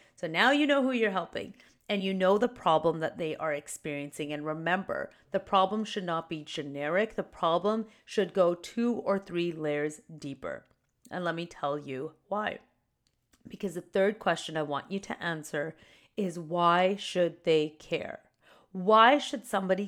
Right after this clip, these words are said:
care that you have a product or service that you might be able to help them with? Why should somebody care that you have a business, right? So it's easy to go out there and say,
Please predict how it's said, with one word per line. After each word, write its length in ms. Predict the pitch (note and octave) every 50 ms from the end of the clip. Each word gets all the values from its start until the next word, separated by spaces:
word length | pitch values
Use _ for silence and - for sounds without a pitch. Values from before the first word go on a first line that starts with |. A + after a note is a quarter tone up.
| G3+
care 480 | _ - - G3 F3+ D#3 - - - - - - - _ _
that 280 | - G#3 F#3+ - F#3 F3+
you 200 | F#3+ G#3+ A#3+ A#3
have 300 | G#3 G#3 F3+ F3 F3 - -
a 120 | F#3+ F3+
product 500 | - - - F3 D#3+ D#3 D#3 D3+ - -
or 80 | - E3
service 440 | - - E3+ D#3 D3 D#3+ E3 E3
that 200 | - - G#2 -
you 220 | F3 E3+ F#3 G#3+ A3
might 240 | G#3 F3+ E3 - -
be 120 | E3+ D3+
able 200 | D3+ C#3+ D#3 D3+
to 80 | - D#3+
help 300 | - D3 C#3+ - _ -
them 180 | D#3+ D3+ -
with? 200 | - - - - _ _ - - - _ _
Why 320 | - F3+ G3+ G3 G3 B3 C#4
should 260 | C4 - C#4+ - -
somebody 420 | - - G3+ F#3 F3+ F#3 F3+ F#3
care 560 | F3 _ - - - E3+ D#3+ C#3+ - - - - - - - - _ _
that 500 | E3+ F#3 F3 F3 E3+ E3 E3 - - -
you 760 | - F#3+ F#3 F3+ F#3 G#3 A3+ A#3 A#3+ A#3+ B3 B3 A#3 - - - _ _ _ _
have 400 | - - F3+ F3 F3 F3 - -
a 180 | - F#3 F3+ F3
business, 920 | E3 E3 - E3 - F3 - - _ - _ - _ - - - - - _ _ _ _ _ _ _ _ _ _
right? 300 | _ G3 F#3 F3+ F#3 F#3 - - - - _
So 160 | - B3+ B3+
it's 160 | A3+ A#3+ - -
easy 300 | B3 C4 C4 A#3 D4+ D4
to 80 | B3+
go 180 | - G#3 F#3+ F3+
out 220 | F3 F#3+ F#3+ -
there 100 | F#3 E3+
and 160 | D#3+ D#3+ D#3+
say, 320 | - - F3 E3 D#3+ -